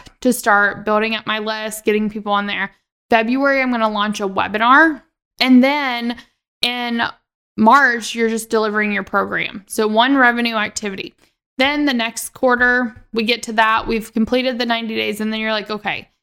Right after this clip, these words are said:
now I wanna do a webinar, and then I'm gonna put it on Evergreen." Perfect.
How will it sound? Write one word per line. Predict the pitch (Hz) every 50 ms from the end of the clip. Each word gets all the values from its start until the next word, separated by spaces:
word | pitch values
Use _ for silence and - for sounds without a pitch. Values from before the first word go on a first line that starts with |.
| _ _ _ _ _ _
now | - 226 240 254 262 269 285 294
I | 285 - - 240
wanna | 240 240 233 220
do | 226 214
a | 208 202
webinar, | 208 247 269 277 277 269 262 262 254 247 -
and | - 220 226
then | 226
I'm | 226 233
gonna | 233 233 233
put | 226 - 240 233
it | 226
on | 226 220 220 - -
Evergreen." | 208 208 202 208 202 202 208 208 - - - - - - - _ _ _ _ _ _ _ _ _
Perfect. | - 269 262 247 254 233 - - -